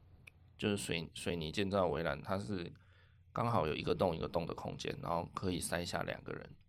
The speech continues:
所以很多很多情侣就会在晚上的时候出现在那个萝卜坑里面，那就是两个萝卜一个坑，大家就会在那边谈情说爱，很浪漫这样。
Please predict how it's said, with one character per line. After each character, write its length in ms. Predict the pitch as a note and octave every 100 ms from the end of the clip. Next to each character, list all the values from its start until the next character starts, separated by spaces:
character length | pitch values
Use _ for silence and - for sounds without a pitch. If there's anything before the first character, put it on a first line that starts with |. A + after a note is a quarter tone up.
| - - - - - -
所 140 | - G2
以 40 |
很 140 | F#2+
多 160 | E2+ F2+
很 120 | F#2
多 120 | -
情 300 | F2+ - -
侣 180 | F2 C2+ - _ _ _ -
就 100 | -
会 80 | F2
在 140 | E2
晚 160 | D#2 -
上 160 | -
的 60 | D#2
时 120 | -
候 120 | E2+
出 200 | E2 G2+
现 200 | F#2+ G2+
在 140 | F#2+ F#2
那 120 | G2
个 140 | F2+
萝 180 | C#2+ E2
卜 140 | F2 F#2
坑 180 | F2
里 100 | F2
面， 200 | - D#2 - - - _ _ - -
那 120 | -
就 120 | - E2+
是 100 | E2+
两 220 | E2 A#1+
个 120 | -
萝 220 | E2 E2
卜 240 | G#2+ G#2 G#2
一 100 | G2
个 140 | - -
坑， 360 | - A2 A2+ - - - -
大 120 | -
家 100 | F#2
就 100 | F#2
会 100 | F2
在 160 | F2 D#2+
那 60 |
边 160 | E2 E2
谈 160 | -
情 160 | - -
说 200 | - G1+
爱， 100 | -
很 140 | - -
浪 140 | G1+ -
漫 140 | -
这 80 | -
样。 140 | -